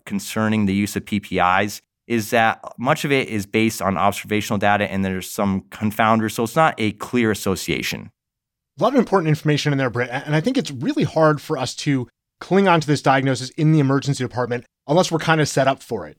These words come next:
Speaker 2: So if you have a patient who comes in and they say, "I've got a history of C. diff. I have watery diarrhea for the last couple of days. I think it's C. diff again."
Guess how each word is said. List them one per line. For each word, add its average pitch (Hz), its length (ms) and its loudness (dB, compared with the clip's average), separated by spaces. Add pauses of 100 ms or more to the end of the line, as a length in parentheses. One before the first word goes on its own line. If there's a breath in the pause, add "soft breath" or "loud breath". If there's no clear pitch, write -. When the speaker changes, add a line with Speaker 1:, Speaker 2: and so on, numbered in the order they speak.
(100)
Speaker 2:
So 139 100 -2
if 135 60 0
you 202 80 6
have 202 80 0
a 147 40 -8
patient 160 260 2
who 143 60 2
comes 165 260 0
in 147 100 2
and 135 100 -2
they 127 80 -4
say, 143 280 -4 (300)
"I've 147 120 0
got 165 140 6
a 151 40 4
history 180 340 2
of 143 80 -2
C. 156 160 -2
diff. 120 280 -4 (580)
I 131 300 -4
have 123 220 -2
watery 180 440 2
diarrhea 147 580 2
for 135 100 -8
the 131 60 -6
last 143 320 0 (240 soft breath)
couple 160 220 4
of 151 60 4
days. 143 360 4 (380)
I - 80 -18
think 185 140 2
it's 165 120 -4
C. 175 120 0
diff 151 180 4
again." 123 280 0